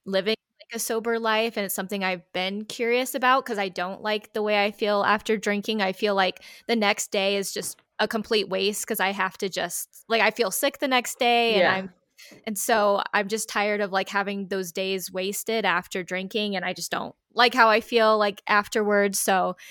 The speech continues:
Speaker 1: I'm just very curious about all of it 'cause I feel like it would be very hard, like you said, when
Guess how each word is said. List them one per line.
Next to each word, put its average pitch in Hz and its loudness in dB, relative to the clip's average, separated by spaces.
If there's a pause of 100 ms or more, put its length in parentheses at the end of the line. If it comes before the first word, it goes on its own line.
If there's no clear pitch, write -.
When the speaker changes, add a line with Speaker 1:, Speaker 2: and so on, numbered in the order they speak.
(260)
Speaker 1:
I'm 202 2
just 226 -2
very 226 2 (140)
curious 240 4
about 185 4
all 185 4
of 185 -2
it 190 0
'cause 226 -2
I 233 2
feel 311 0
like 311 0
it 240 2
would 233 -2
be 240 -6
very 190 0
hard, 190 -2
like 196 -4
you 208 -6
said, 196 -2
when 190 -6